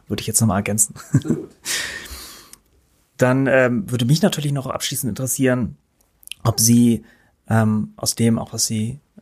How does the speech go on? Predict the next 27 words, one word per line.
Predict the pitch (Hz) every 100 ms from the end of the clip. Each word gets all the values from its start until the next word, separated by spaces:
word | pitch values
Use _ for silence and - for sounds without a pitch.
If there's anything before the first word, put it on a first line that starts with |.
| -
gerade | 113 117
gesagt | 117 120 117 117
haben, | 120 113 117 113
drei | 104 110 110
Tipps, | - 208 - - -
ähm, | - 113 110 107 -
geben | 113 110 104
könnten, | - 104 - 147 - - - _ -
was | 110 110 - -
vertrauensbildende | 107 - 110 117 120 - - - 120 117
Kommunikation | 113 120 107 107 - 120 143
angeht. | - 110 110 110 117 - - - -
Was | - 120 117 123
würden | 120
Sie | 120 -
Ihren | 120
Mitgliedern | 120 - 147 131 131
empfehlen | - 139 131 135
oder | 107 123
sogar | 120 120 120 117 110
auch, | 113 117 - _ _ _ _ _ _ _ _
was | 98 -
vertrauensbildende | 101 - 101 104 - - _ - 104 101
Kommunikation | 104 101 101 120 123
angeht, | 135 131
eben | - 123 123 -
über | - 117 107